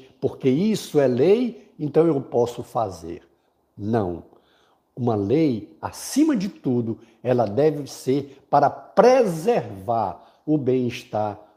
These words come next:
do ser humano. Qualquer lei que venha contra o bem-estar do ser humano, essa lei deve ser abominável, porque aí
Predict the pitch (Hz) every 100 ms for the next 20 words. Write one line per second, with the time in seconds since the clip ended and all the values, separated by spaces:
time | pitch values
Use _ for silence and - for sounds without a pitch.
0 | _ 120 120 - 123 104 95 87 82 78
1 | - _ _ _ 135 127 - 226 196 156
2 | 139 131 127 - - _ _ 160 123 170
3 | 151 135 110 - - _ _ _ - 262
4 | 247 180 - 135 113 - - 170 131 156
5 | 262 262 214 - - 131 117 98 - -
6 | _ _ 123 123 - 117 101 123 160 151
7 | - - 123 120 - 98 110 131 127 -
8 | - 104 143 127 123 - 120 117 104 107
9 | 165 156 120 110 101 90 92 - _ _
10 | - - - 120 92 127 196 -